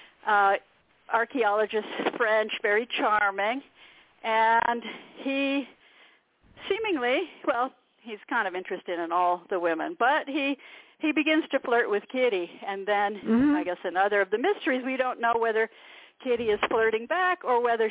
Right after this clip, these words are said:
Speaker 1: she is just undercover as a flirt, uh, trying to get information out of Jean-Baptiste Lorrain. And then, yes, he, we, we know what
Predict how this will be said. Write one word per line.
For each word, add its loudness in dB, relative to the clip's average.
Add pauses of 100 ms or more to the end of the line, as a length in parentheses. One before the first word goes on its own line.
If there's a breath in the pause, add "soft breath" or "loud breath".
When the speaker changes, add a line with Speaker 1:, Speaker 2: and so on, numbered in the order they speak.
(100)
Speaker 1:
she -6 (180)
is -2 (100)
just -4 (140)
undercover 0
as 2
a -2
flirt, -2 (480 loud breath)
uh, 0
trying -2
to -10
get -6
information -4 (440 loud breath)
out 0
of -2 (640 loud breath)
Jean-Baptiste -2 (480 loud breath)
Lorrain. -4 (200)
And -2
then, 2 (720 soft breath)
yes, -2 (560 loud breath)
he, -12 (120)
we, -4
we -4
know 4
what 0